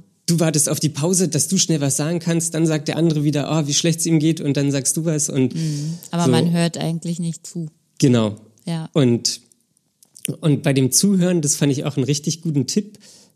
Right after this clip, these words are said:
Speaker 1: dass man wie,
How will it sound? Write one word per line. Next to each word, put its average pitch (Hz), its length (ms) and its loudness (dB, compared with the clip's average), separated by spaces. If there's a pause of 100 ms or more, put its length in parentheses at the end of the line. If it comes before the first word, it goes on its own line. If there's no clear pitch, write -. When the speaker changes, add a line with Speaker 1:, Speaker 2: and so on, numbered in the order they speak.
(160)
Speaker 1:
dass 139 320 -2
man 131 580 0 (1300)
wie, 143 1040 0